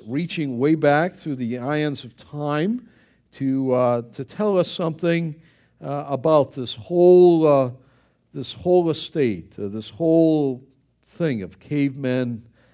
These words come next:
and cave women. In verse thirty, uh, chapter thirty, verse one, Job has, uh,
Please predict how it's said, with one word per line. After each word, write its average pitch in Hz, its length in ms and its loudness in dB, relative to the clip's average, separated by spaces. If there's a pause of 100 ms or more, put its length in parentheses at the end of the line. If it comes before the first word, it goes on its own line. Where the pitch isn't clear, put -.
(240)
and 123 140 -20
cave 120 500 -6 (140)
women. 110 400 -8 (920)
In 107 140 -14
verse 131 380 -6
thirty, 160 480 0
uh, 123 100 -6
chapter 143 360 -8
thirty, 170 520 -6
verse 143 400 -8
one, 160 480 -2 (300)
Job 139 460 0
has, 123 360 -2
uh, 113 180 -4